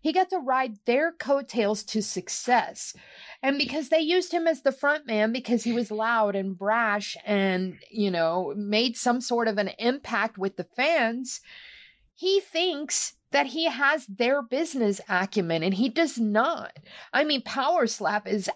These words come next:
absolutely proof of that. Just because he put his name on the Contender Series or on Looking for a Fight doesn't mean that was his baby.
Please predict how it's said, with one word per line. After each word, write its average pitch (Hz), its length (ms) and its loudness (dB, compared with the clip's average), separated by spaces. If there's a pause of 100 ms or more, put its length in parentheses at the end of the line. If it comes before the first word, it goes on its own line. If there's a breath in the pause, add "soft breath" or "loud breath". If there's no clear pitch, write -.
absolutely 226 800 0
proof 320 460 0
of 202 160 -2
that. - 320 0 (320 loud breath)
Just 370 300 -2
because 415 340 0
he 339 160 -2
put 339 240 -2
his 285 240 -2
name 277 480 0
on 262 160 2
the 247 80 0
Contender 277 640 -2
Series 220 600 0 (240 loud breath)
or 247 240 0
on 226 180 -4
Looking 262 320 -4
for 214 160 2
a 156 60 -4
Fight 277 460 0 (300 loud breath)
doesn't 339 360 2
mean 359 180 -4
that 285 180 2
was 247 200 -2
his 233 260 -2
baby. 196 640 0